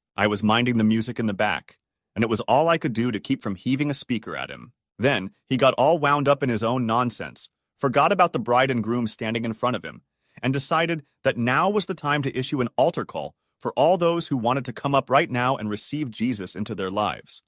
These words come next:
The only one who responded was the lady who owned the venue. She marched right up the aisle and spoke to him in an angry whisper that everyone could hear.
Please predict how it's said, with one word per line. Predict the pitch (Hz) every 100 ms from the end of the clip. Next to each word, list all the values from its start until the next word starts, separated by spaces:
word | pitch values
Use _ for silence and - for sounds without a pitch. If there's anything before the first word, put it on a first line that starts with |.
| _ _ -
The | 123
only | 120 175 233
one | 214
who | 196
responded | 185 - 135 127 135 117
was | 113
the | 113
lady | 104 107
who | 107 120
owned | 101 107
the | 107
venue. | 85 73 50 - _ _ -
She | -
marched | 135 143 139 120
right | 104 120 180
up | -
the | 160
aisle | 127 131
and | 117 107
spoke | - 139 139
to | 127
him | 120
in | 107
an | 104 -
angry | 120 147 160 143
whisper | 117 - 107 98 _ _ -
that | 104 -
everyone | 117 131 127 127
could | 123
hear. | 104 101